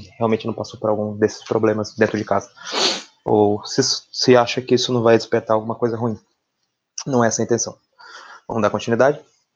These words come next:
É, você vê que ele fala, ele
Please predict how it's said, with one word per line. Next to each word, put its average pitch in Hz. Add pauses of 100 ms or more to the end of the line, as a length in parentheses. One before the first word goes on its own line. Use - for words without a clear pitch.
(640)
É, 123 (200)
você 139
vê 139
que 147
ele 143
fala, 123 (1040)
ele 117